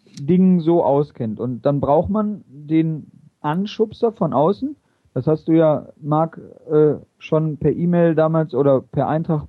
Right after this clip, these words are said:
im Schwarz-Gelb-Forum gemacht. Das hab ich mir auch ausgedruckt. Das haben wir auch im, auf dem Schirm quasi. Wir müssen nur langsam anfangen, das alles umzusetzen.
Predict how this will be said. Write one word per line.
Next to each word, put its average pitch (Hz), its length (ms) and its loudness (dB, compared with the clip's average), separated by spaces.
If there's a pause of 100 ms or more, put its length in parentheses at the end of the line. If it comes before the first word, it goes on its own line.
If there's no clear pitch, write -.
(120)
im 143 200 -4
Schwarz-Gelb-Forum 147 920 0 (400)
gemacht. 143 420 0
Das 160 160 -4
hab 156 140 0
ich 156 120 -4
mir 147 140 2
auch 131 120 0
ausgedruckt. 175 540 -2
Das 143 120 -4
haben 156 180 2
wir 156 100 4
auch 143 120 2
im, 120 320 -6
auf - 240 -4
dem 135 180 -6 (240)
Schirm 202 500 0 (600)
quasi. 180 500 -2 (140)
Wir 170 140 2
müssen 208 340 2
nur 196 400 2 (320)
langsam 180 520 -2
anfangen, 185 460 -6
das 160 180 -2
alles 156 300 0
umzusetzen. 151 800 -2